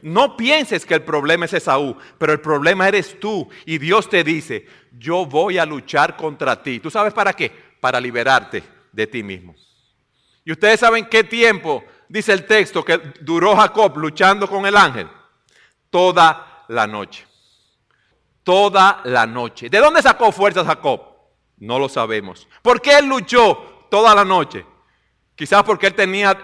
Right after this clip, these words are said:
la determinación de seguir haciendo las cosas a su manera y eventualmente,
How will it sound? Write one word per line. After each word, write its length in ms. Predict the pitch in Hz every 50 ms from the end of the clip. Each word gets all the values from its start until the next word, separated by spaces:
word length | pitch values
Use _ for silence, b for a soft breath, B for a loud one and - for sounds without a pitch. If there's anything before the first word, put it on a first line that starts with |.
| - - - -
la 180 | 175 165 165 160
determinación 1040 | 143 208 247 233 226 208 185 180 175 165 156 143 131 - 139 127 120 107 104 95 - _ _ _ _
de 100 | 135 139
seguir 300 | - 151 139 147 175 190
haciendo 340 | 185 - - 170 170 175 175
las 200 | 165 165 147 -
cosas 340 | - 175 175 165 - 165 143
a 80 | 139
su 100 | - 156
manera 420 | 139 131 127 127 135 135 127 127 123
y 120 | 131 135
eventualmente, 1040 | 135 131 135 131 127 - 147 165 165 156 147 147 156 147 131 113 - 110 92 b